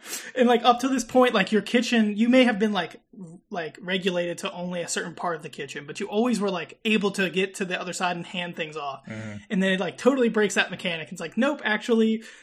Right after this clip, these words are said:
Speaker 1: you not only, or do you have separate systems, right? But we will, we will, we will separate them such that you cannot work together for short periods of time, and you still have to figure out how to be productive."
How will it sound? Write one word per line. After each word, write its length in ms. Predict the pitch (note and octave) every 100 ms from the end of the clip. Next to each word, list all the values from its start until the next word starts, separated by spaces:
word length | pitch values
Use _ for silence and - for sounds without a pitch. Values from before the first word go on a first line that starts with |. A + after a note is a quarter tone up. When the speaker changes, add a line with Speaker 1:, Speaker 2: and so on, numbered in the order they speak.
| _ _
Speaker 1:
you 240 | A#3 A3+
not 220 | G#3+ C4 C#4
only, 500 | C4 A#3+ A#3 A3+ - - _ _ _
or 80 | A#3
do 100 | A3
you 80 | G#3
have 100 | A3
separate 320 | - A#3 G#3+
systems, 640 | - G#3+ - D3+ E3+ F#3 -
right? 200 | F#3+ F3+
But 120 | G3+ F#3+
we 140 | B3
will, 220 | A3+ G3 -
we 140 | A3+ A3+
will, 320 | G3+ F3+ - _ _ _ _ _
we 140 | A3+
will 160 | A3+ F#3+
separate 480 | - B3+ B3+ G3+ F#3+
them 160 | G3
such 240 | F3 G3 F#3+
that 140 | F3+
you 120 | F#3+
cannot 440 | - A3 G#3+ G3+ G3+
work 160 | F#3
together 280 | F#3+ D#3 D3
for 120 | C#3
short 240 | E3+ F3+ D#3
periods 240 | E3 D#3
of 40 | -
time, 260 | E3 D3
and 100 | E3+
you 80 | F3
still 180 | - F#3+
have 120 | E3+
to 80 | E3+
figure 200 | - E3
out 60 | D#3+
how 80 |
to 60 | E3
be 100 | D#3
productive." 540 | - G#2+ G#2 - F#2